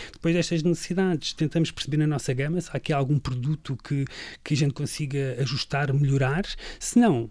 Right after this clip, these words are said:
eh, começamos um processo novo, começamos aqui um, um, a desenvolver um artigo novo, que na realidade começa sempre pelo preço, porque queremos chegar sempre à ma-, maioria e garantir que está acessível.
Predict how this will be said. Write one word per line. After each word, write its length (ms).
eh, 160
começamos 460
um 80
processo 480
novo, 200
começamos 380
aqui 280
um, 340
um, 600
a 60
desenvolver 460
um 100
artigo 300
novo, 320
que 100
na 80
realidade 280
começa 200
sempre 220
pelo 160
preço, 400
porque 160
queremos 220
chegar 220
sempre 220
à 20
ma-, 120
maioria 600
e 40
garantir 560
que 320
está 180
acessível. 480